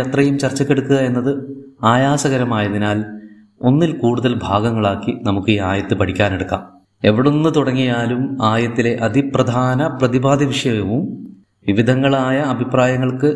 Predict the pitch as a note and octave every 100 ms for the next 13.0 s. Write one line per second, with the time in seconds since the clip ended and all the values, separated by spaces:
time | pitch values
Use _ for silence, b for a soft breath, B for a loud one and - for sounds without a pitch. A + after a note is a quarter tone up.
0 | - B2 C3+ C3+ D3+ D#3+ C#3+ B2 A2 F#2
1 | F2+ G2+ E3+ - - _ _ _ - -
2 | A2+ - C#3+ C3+ A2+ G2 G2+ F#2+ G2 F#2+
3 | G2 F#2 F2+ G2+ - - _ _ _ _
4 | _ - A2+ A2 G2 C3 - B B B
5 | A2 A2 B2+ A2+ G2+ G2+ F#2 F#2 F#2 F2+
6 | F#2+ F#2+ - F2+ F2 F2+ F2+ G2 - -
7 | _ _ _ _ _ _ _ _ - D#3
8 | E3+ E3+ D#3+ - C3+ D3+ E3+ D3 C#3 C#3+
9 | E3 E3 D3 C#3 B2+ B2 B2+ A#2+ B2 -
10 | - - - _ A#2+ B2 C#3 C#3+ D3 B2+
11 | B2 A#2 A2 G2+ G2+ C3 - - - _
12 | - G#2+ A#2 A#2 A2+ A2 G#2+ G#2 F2 -